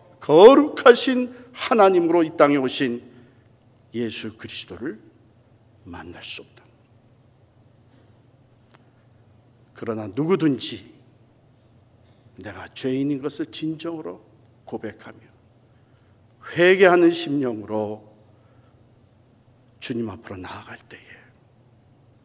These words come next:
주님은 우리를 있는 모습 그대로 받으시고, 우리가 해결할 수 없는 그 죄를 친히 해결해 주시고 용서해 주시고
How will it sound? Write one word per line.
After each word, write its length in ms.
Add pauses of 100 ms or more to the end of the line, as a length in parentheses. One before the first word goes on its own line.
(720)
주님은 420
우리를 380
있는 300
모습 320
그대로 400
받으시고, 580 (1160)
우리가 300
해결할 440
수 160
없는 320
그 320
죄를 580 (1500)
친히 440
해결해 480
주시고 320 (320)
용서해 580
주시고 320